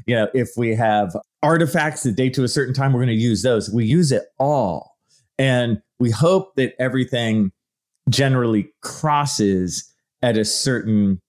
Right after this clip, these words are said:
date range, which in my experience, the huge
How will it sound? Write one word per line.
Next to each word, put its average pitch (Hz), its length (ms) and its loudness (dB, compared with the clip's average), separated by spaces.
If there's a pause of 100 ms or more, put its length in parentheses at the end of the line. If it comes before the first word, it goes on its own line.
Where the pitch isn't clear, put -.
(400)
date 117 320 2
range, 80 480 -4 (240)
which 127 540 0 (840)
in 143 200 4
my 139 240 2
experience, 110 480 -2
the 110 80 0
huge 151 880 0